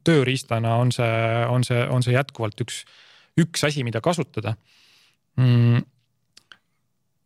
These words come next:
Eks kõige rohkem ohkama ajab võib-olla, mm, võib-olla see, mm,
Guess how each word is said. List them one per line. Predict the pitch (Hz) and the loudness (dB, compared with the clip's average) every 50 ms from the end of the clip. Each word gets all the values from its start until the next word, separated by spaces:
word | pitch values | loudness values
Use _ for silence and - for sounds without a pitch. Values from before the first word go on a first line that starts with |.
| _ _ _ _ _ _ _ _ _ _ - | _ _ _ _ _ _ _ _ _ _ -4
Eks | 185 - - - | -4 -4 -2 -2
kõige | 226 214 180 165 | 0 2 4 2
rohkem | 180 185 - - 135 | 2 0 0 -2 0
ohkama | 143 175 165 - - 127 120 120 117 117 113 117 117 113 117 117 117 117 123 139 156 | 0 0 0 -2 -4 -4 -2 0 -2 0 0 0 2 2 2 2 2 2 2 2 2
ajab | 151 123 107 113 131 | 0 0 -2 -2 -4
võib-olla, | 135 135 131 120 120 117 113 113 110 107 - _ _ _ _ _ _ _ _ _ _ _ _ _ _ _ _ _ _ _ _ - 120 | -4 -2 0 0 0 0 0 -2 -4 -6 -10 _ _ _ _ _ _ _ _ _ _ _ _ _ _ _ _ _ _ _ _ -4 0
mm, | 117 117 113 113 113 113 113 110 110 113 113 110 113 113 113 113 - _ _ _ - - - - - _ _ _ _ _ _ _ _ _ 240 185 131 120 117 | 2 4 4 4 4 2 2 2 2 2 2 2 2 2 2 0 -2 _ _ _ -20 -20 -20 -20 -20 _ _ _ _ _ _ _ _ _ -8 -4 -4 0 2
võib-olla | 143 160 170 165 - 135 120 120 117 107 | 2 2 2 2 0 0 0 0 -2 -2
see, | - 120 120 117 117 117 113 113 110 113 113 113 | -2 0 0 0 0 0 0 0 0 -2 -2 -4
mm, | 113 110 110 113 110 113 110 110 110 110 110 110 | -4 -4 -4 -2 -2 0 0 0 0 0 0 -2